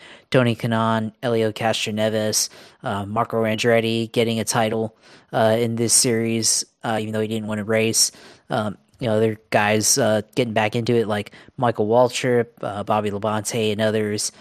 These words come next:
Uh, so, uh, disappointing to see, but, you know, I think, you know, when it's kind of the same concept, uh, over,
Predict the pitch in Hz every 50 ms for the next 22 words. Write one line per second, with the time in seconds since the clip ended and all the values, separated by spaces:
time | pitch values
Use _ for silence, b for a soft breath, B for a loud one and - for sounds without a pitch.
0 | B B B B B - 117 101 101 104 101 - - 127 113 104 104 - b b
1 | b b b b _ _ - 156 131 123 110 107 113 - - _ _ _ _ 165
2 | 143 165 160 - - 156 156 143 135 120 110 - - - 135 123 120 120 120 117
3 | - - - _ _ - 120 113 - - _ _ - 139 113 107 107 - 123 113
4 | - - - _ _ _ _ _ _ - 170 151 120 104 107 110 110 110 104 _
5 | _ - - - 110 117 - - - - 143 135 127 120 120 107 - - 131 123
6 | 120 - - 127 117 117 117 110 - 127 117 107 - _ B B B B B B
7 | B - 135 123 107 110 107 110 107 90 87 - _ _ _ _ _ 151 127 113
8 | 117 117 113 110